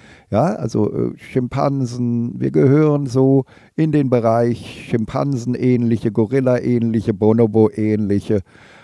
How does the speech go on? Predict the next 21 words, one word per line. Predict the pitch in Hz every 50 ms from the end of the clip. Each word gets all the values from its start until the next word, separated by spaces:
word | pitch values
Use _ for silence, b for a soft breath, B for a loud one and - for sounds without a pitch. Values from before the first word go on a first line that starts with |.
| B B
äh, | 220
Orang-Utan-ähnliche | - 120 135 117 113 117 113 107 113 - 143 135 117 - 123 120 117 117 120 123 113 117 117 113 107 107 107 - - 101
sozusagen. | - - - - - - 107 - - - - 92 98 - 101 101
Das | 117 117 110 -
sind | - 117 101 - -
wir. | 98 98 98 92 92 87 90
Und | 104 107 98
hier | - 135 139 135 131 123
sieht | - - 120 110 - -
man | 117 107 107 107 - b b b b b b b b b b
das, | 113 113 107 107 - - - -
wo | 113 113 113 104
wir | 107 107
herkommen. | 98 92 95 98 92 90 87 - - 92 90 82 71 78 80 80 76 - _
Intensivster | - 160 165 160 151 151 147 143 - - - 127 123 131 131 120 - - 117 113 117 - - - - 117 110
Körperkontakt | - - 113 110 107 - - 110 - - 110 104 98 - - 98 95 - _ _
z-, | - - - - - -
zwischen | - - 104 - - 101 104
Mutter | 110 117 113 - 113 107
und | 98 98 101 101 - _
Kind, | - 117 110 104 101 98 98 101 -